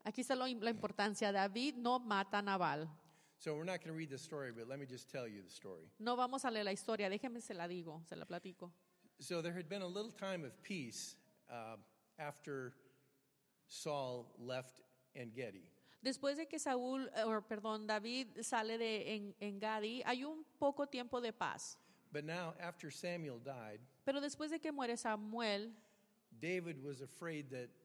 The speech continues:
Speaker 2: Sa-, Saul might come after him again.
Speaker 1: David teme de que nuevamente Saúl vaya detrás de él.
Speaker 2: So he went to the desert of Paran.
Speaker 1: Él va al desierto de Parán.
Speaker 2: So David's on the run again with his six hundred men.
Speaker 1: Nuevamente David está,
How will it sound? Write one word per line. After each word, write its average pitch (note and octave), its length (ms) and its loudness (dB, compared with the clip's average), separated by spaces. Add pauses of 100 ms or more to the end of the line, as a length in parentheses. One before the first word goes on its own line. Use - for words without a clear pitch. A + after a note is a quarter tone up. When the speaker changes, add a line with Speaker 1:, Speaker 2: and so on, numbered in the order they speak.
(120)
Speaker 2:
Sa-, C#3 420 -6
Saul D3+ 320 -8
might B2+ 180 -8
come C#3+ 160 -8
after D#3+ 300 -12
him G#2 100 -10
again. A2+ 300 -10 (160)
Speaker 1:
David B3 480 4
teme C#4 320 -2
de A3+ 120 0
que A3 140 -4
nuevamente G#3 540 -2
Saúl A#3 380 -2
vaya G3 260 0
detrás F3+ 360 0
de G3+ 220 0
él. G3 80 -4 (600)
Speaker 2:
So D3+ 240 0
he G3+ 180 0
went F3+ 240 -2
to D#3 120 -4
the C#3 120 0
desert D3 460 -2
of A#2 120 -6 (200)
Paran. A#2 380 -4 (300)
Speaker 1:
Él A3+ 240 4
va G#3 280 6
al G#3+ 100 4
desierto G#3+ 460 -2
de G#3 120 -2
Parán. G3+ 360 2 (720)
Speaker 2:
So D3+ 180 -4
David's F#3 340 0
on E3+ 140 -2
the D#3 80 -2
run C#3 340 -2
again C3+ 380 -4
with A2+ 140 -10
his A#2+ 120 -8
six - 280 -8
hundred B2 320 -8
men. A#2 180 -10 (120)
Speaker 1:
Nuevamente G#3+ 720 0
David A3 360 -2
está, A3 540 2